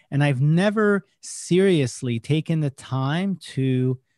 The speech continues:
learn music theory. It's like, every time I start, it's like, I just gotta make some music be-, for something <laughs> that has a deadline, so I just go and do it, you know? So it's one of those things.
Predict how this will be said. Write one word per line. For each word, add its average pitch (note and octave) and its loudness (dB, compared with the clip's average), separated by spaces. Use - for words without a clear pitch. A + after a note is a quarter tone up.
learn C#3 2
music B2 -2
theory. B2+ -4
It's B2+ -8
like, B2 -2
every F3 0
time F#3 0
I D3+ 2
start, E3+ 0
it's C#3+ -6
like, C3+ -2
I C#3+ 0
just C#3+ -2
gotta D3 0
make C3+ 0
some C3+ -4
music B2+ -4
be-, B2+ -4
for C3+ -2
something C3+ 0
<laughs> - 2
that C3+ 0
has E3 0
a E3 2
deadline, C#3 0
so D#3 0
I D3 2
just C3+ -4
go C3 2
and A2+ -2
do B2+ 2
it, G2 -6
you A2+ -4
know? A2+ -2
So C3+ -6
it's B2+ -10
one D#3 0
of C3+ -2
those B2 -2
things. A#2+ -4